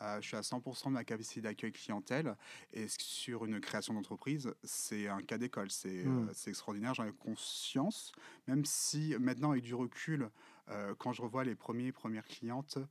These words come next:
Speaker 1: euh, je suis : « Oh, waouh, et ça fait, euh, ça fait un an et j'ai fait tout ça. »
Speaker 2: Hmm.
Speaker 1: Euh, mais du coup, ça fonctionne
Speaker 2: Ce qui
Speaker 1: super
Speaker 2: prouve
Speaker 1: bien.
Speaker 2: que t'avais complètement raison dans ta, dans ta réflexion de,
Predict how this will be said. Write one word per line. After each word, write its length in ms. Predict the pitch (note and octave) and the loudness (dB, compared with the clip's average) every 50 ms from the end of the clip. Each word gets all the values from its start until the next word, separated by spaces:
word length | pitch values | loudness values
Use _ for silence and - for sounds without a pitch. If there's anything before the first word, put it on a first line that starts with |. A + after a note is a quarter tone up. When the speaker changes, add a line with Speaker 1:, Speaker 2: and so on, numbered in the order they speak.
| - - - - - - - | -12 -18 -18 -18 -12 -6 -2
Speaker 1:
euh, 460 | G#2+ G#2 G#2 G#2 G2 G2 G2 G2 F#2+ G2 | 0 0 2 0 0 -2 -2 -4 -4 -4
je 60 | - | -4
suis : « 180 | - - G2+ F2+ - | -4 -4 -4 -6 -4
Oh, 360 | - - - - - - - | -4 -6 -6 -8 -10 -8 -6
waouh, 240 | B2 C#3 C3+ A#2+ - | -4 -2 -2 -4 -4
et 100 | - - | -6 -6
ça 200 | - - - G#2 | -6 -6 -6 -8
fait, 300 | - - - A#2 A2 A2 | -10 -8 -6 -6 -6 -6
euh, 120 | G2+ G2+ G#2 - - | -8 -10 -14 -16 -10
ça 160 | - - - | -10 -10 -10
fait 120 | F#2 - B2+ | -6 -4 0
un 100 | B2 C3 | 2 4
an 120 | C#3 D3 | 4 4
et 20 | C#3 | 4
j'ai 100 | A#2+ A2+ | 2 0
fait 120 | - A2+ | -2 -4
tout 120 | A2 - - | -8 -6 -2
ça. » 260 | - - C#3+ C#3+ D3+ - - - | 0 0 0 0 -2 -6 6 10
Speaker 2:
Hmm. 320 | C3 C3 C3 C3+ C3 A#2+ A#2 - | 12 12 12 12 10 8 6 0
Speaker 1:
Euh, 320 | G#2 G#2 G2+ G2+ F#2+ F#2 F2+ F2+ F#2+ F#2+ G2 - - | -6 -6 -4 -4 -4 -4 -6 -6 -8 -6 -6 -4 -4
mais 80 | A2+ A2 | -4 -4
du 120 | G#2 A2 | -4 -4
coup, 100 | - C3 | -6 -4
ça 120 | C#3+ C3 | -4 -6
fonctionne 260 | G#2+ - G#2 F#2+ A#2+ G#2+ | -4 -4 -4 -4 -4 0
Speaker 2:
Ce 40 | |
qui 100 | - - | 0 0
Speaker 1:
super 100 | A2+ - | 0 2
Speaker 2:
prouve 120 | - D3 C#3 | 2 2 6
Speaker 1:
bien. 120 | - D3 | 6 6
Speaker 2:
que 40 | C3+ | 8
t'avais 220 | - A#2+ A#2 A#2 - _ _ _ _ _ _ _ | 8 8 8 6 4 _ _ _ _ _ _ _
complètement 420 | - C3 A#2 B2+ A#2+ B2 B2 A2+ A2 | -4 -2 -2 0 0 0 0 0 0
raison 340 | A2 A#2+ A#2+ A2 A#2+ D3 D#3 | 0 0 0 0 0 0 0
dans 140 | C3+ A#2 | 0 -2
ta, 360 | G#2+ - A2+ A2 A2 G#2+ A2 G#2+ | -2 -4 -4 -2 -2 -2 -4 -4
dans 140 | G#2 A2 | -4 -6
ta 140 | G2+ - A2 | -6 -4 -4
réflexion 500 | G#2 A2 G#2 - - G#2+ - - - C3 C3 | -4 -4 -6 -6 -10 -12 -8 -4 -2 0 2
de, 320 | A#2+ A2+ G#2+ G2+ G#2 G2+ | 2 2 0 0 -4 -6